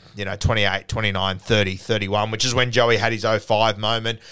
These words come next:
when Freddie was dominating, making a grand final every year, when Cooper Cronk won three grand finals in a row. So you would have to assume the very best of Nath Cleary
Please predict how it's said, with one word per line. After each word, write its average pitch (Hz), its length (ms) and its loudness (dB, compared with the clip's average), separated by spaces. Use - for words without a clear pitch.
when 101 120 -8
Freddie 117 380 0
was 110 140 -4
dominating, 110 580 2
making 107 300 0
a - 20 -4
grand 104 260 -2
final 113 360 2
every 104 180 -2
year, 107 180 -2
when 104 120 -4
Cooper 107 260 -2
Cronk 117 400 -2
won 113 160 -2
three 117 240 -2
grand 107 220 -2
finals 107 320 0
in 98 60 -8
a 95 40 -4
row. 104 300 2
So - 140 -2
you 135 60 6
would 127 100 4
have 151 180 0
to 151 100 -2
assume 131 380 2
the 113 80 2
very 120 320 4
best 107 500 0
of 110 200 0
Nath 104 280 -2
Cleary 104 380 -4